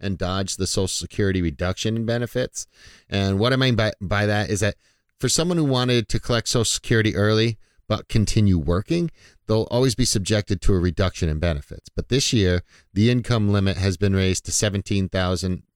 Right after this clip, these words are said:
forty dollars before they'll begin losing benefits, according to that Forbes article I was talking about before. So that's a hundred and twenty dollars more than it was before. Not a whopping huge amount again, but something.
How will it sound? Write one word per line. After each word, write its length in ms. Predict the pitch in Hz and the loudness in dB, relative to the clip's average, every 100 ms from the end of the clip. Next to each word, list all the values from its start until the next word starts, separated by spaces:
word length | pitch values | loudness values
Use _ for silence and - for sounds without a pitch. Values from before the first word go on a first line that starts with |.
| _ | _
forty 300 | 101 98 95 | 0 2 2
dollars 480 | 90 90 85 76 78 | 0 0 -2 -4 -6
before 380 | - 85 - 87 | -8 -6 -4 -2
they'll 100 | 85 | -2
begin 400 | 78 78 87 80 | -4 -4 -2 -2
losing 280 | 85 78 78 | -2 -2 -4
benefits, 580 | 90 76 - 78 - - - - _ | -4 -4 -8 -10 -12 -18 -20 -20 _
according 260 | - 95 82 | -2 -2 -2
to 80 | |
that 220 | 85 80 - | -4 -6 -4
Forbes 300 | 104 85 85 | -4 -2 -2
article 300 | 80 71 78 | -2 -4 -6
I 20 | |
was 100 | 76 | -6
talking 280 | 80 76 76 | -6 -6 -8
about 200 | 73 - | -10 -12
before. 320 | - 80 76 _ - - | -12 -10 -10 _ -20 -10
So 160 | - 123 | -2 0
that's 160 | 123 | 0
a 40 | 113 | -2
hundred 340 | 113 139 151 | 0 0 0
and 80 | 143 | 2
twenty 260 | - 139 | 2 4
dollars 360 | 135 127 131 107 | 2 2 0 0
more 200 | 107 113 | 2 2
than 120 | 113 | 0
it 40 | 101 | 0
was 200 | 104 110 | -2 -2
before. 400 | 113 87 90 - _ _ - | -4 -2 -2 -4 _ _ -4
Not 180 | 101 123 | -2 0
a 60 | |
whopping 640 | 127 101 110 110 117 110 113 | 2 2 0 0 0 2 2
huge 400 | 95 110 107 117 | 2 4 4 2
amount 300 | 107 92 98 | 2 2 0
again, 300 | 92 95 110 | 0 0 0
but 140 | 123 | -2
something. 460 | - 113 - 123 | -2 -2 -2 -4